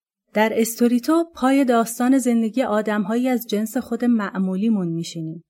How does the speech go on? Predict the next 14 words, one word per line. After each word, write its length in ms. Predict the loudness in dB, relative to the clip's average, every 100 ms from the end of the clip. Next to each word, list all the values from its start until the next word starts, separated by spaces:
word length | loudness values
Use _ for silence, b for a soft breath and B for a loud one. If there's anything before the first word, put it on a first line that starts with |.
| _ _
فراز 360 | -2 0 0 -2
و 40 |
فرودهاشون 680 | -2 -4 -4 -4 -4 -4 -4
رو 100 | -4
زندگی 540 | -2 -2 -2 -4 -2
می‌کنیم. 560 | -2 -4 -8 -10 -12 -6
با 120 | 0 2
برخی 400 | 2 0 -4 -4
اشک 360 | -4 -4 -4 -6
می‌ریزیم 560 | -4 -2 -4 -4 -4 -4
و 100 | -4
برای 380 | -6 -6 -4 -4
برخی 460 | -4 -6 -6 -6 -6
دیگه 460 | -4 -2 -2 -2